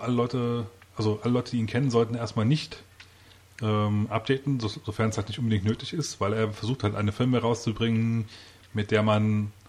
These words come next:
halt quasi trotzdem online gehen kann, aber trotzdem auch das andere O S installieren kann. Äh, Geohot ist halt dieser bekannte iPhone-Hacker, der auch, äh, diverse Hacks schon fürs iPhone gemacht hat und innerhalb von, ich glaub, zwei Wochen oder was auch die PlayStation drei gehackt hat, als erster,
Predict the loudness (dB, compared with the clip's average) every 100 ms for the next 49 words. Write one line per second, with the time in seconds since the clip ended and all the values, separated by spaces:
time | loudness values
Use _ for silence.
0 | -4 -4 -2 0 2 0 -2 -2 -4 -2
1 | -2 2 2 4 4 2 0 -2 0 2
2 | 2 2 -2 -10 -20 -20 -6 -4 -2 -4
3 | -4 -8 -10 -6 -2 -2 -2 -4 -4 -4
4 | -6 -2 -2 -2 -8 -10 -20 -20 -20 -20
5 | -20 -20 -20 -14 -14 -14 -20 -20 -6 -2
6 | 2 2 2 0 -2 -2 0 -2 -2 -2
7 | -2 -2 -4 -4 -4 -4 -4 -4 -6 -8
8 | -6 -4 -4 -6 -14 -20 -20 -14 -6 -2
9 | 0 -2 -2 0 0 -2 -4 0 0 0
10 | 0 -4 -2 -2 -2 0 0 0 -2 -4
11 | -4 -4 -6 -2 -2 -2 -2 -2 -2 -2
12 | -4 -8 -20 -20 -20 -14 -8 -6 -4 -6
13 | -10 -2 -2 0 -2 -2 0 -2 -2 -4
14 | -6 -8 -6 -4 -2 -4 -8